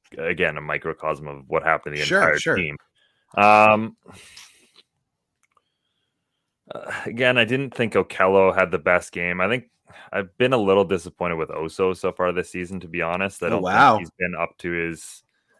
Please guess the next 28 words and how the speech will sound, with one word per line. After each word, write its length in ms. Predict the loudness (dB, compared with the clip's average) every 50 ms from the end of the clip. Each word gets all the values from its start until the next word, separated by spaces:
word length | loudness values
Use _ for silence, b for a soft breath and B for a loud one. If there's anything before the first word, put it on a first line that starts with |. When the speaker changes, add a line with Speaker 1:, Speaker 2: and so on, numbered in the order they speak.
| _ _ _ _ -18 -14
Speaker 1:
his 240 | -10 -8 -8 -8 -10
Canadian 360 | -10 -6 -4 -4 -4 -2 -4
men's 200 | -4 -4 -4 -4
national 320 | -4 -4 -4 -4 -8 -12
team 160 | -10 -10 -10 -10
standard. 480 | -4 0 0 2 2 4 2 2 2
And 80 | 2 0
I 40 | 0
think, 300 | 2 0 -2 -2 -4 -4
I 60 | -2 -2
think 180 | -2 0 2
that 180 | 4 4 4 4
will 120 | 2 0
take 240 | 0 -2 -6 -4 -6
time. 280 | -6 -4 -4 -2 -2 -2
Like, 160 | -4 -4 -6
again, 280 | -8 -8 -6 -6 -6
the 60 | -8 -8
midfield 460 | -8 -8 -8 -8 -6 -6 -6 -6 -6
has 160 | -8 -10 -8
looked 240 | -8 -10 -8 _ -14
different 320 | -14 -12 -12 -12 -14 -14 -10
<laughs> 100 | -4 -4
almost 300 | -4 -4 -4 -6 -4 -4
every 280 | -4 -2 -2 -4 -4 -4
game. 340 | -6 -6 -4 -4 -4 -6
So, 200 | -4 -2 2 2
Speaker 2:
Yeah, 320 | 4 2 2 0 -4 -6